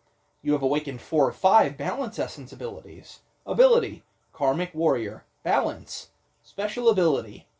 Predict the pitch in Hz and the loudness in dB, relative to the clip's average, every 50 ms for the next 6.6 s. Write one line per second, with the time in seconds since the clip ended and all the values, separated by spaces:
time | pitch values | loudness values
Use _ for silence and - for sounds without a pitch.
0 | _ - - 202 160 131 113 98 98 87 - _ _ _ _ _ _ - 143 131 | _ -2 0 0 0 0 -4 -8 -10 -14 -20 _ _ _ _ _ _ -2 0 2
1 | 135 170 - - - - _ 175 185 208 170 131 123 123 135 131 _ _ - 294 | 2 0 0 -6 -14 -18 _ -6 -2 -2 0 -2 -2 -6 -12 -16 _ _ -6 -2
2 | 277 240 208 214 214 214 214 196 - 143 131 120 110 98 101 127 185 - _ _ | -2 2 4 4 4 4 2 -2 -6 -10 -12 -12 -12 -12 -14 -16 -18 -18 _ _
3 | _ _ _ _ - 269 285 - 147 147 147 147 151 156 - _ 202 214 254 269 | _ _ _ _ -2 0 0 0 0 -2 0 0 0 -2 -4 _ -4 -4 -2 -2
4 | 254 226 175 147 143 147 147 151 139 135 139 127 123 117 - - 131 - 196 180 | -4 -4 -4 -2 0 2 2 0 0 0 -2 -2 -2 -2 -4 -6 -8 -6 -6 -4
5 | 139 101 87 - - _ _ _ _ _ _ _ _ _ _ 151 - - 233 247 | -4 -6 -10 -16 -20 _ _ _ _ _ _ _ _ _ _ -14 -2 0 0 0
6 | 247 - - 185 185 170 135 117 107 92 95 - | 0 0 -2 -2 0 0 0 -2 -4 -10 -14 -16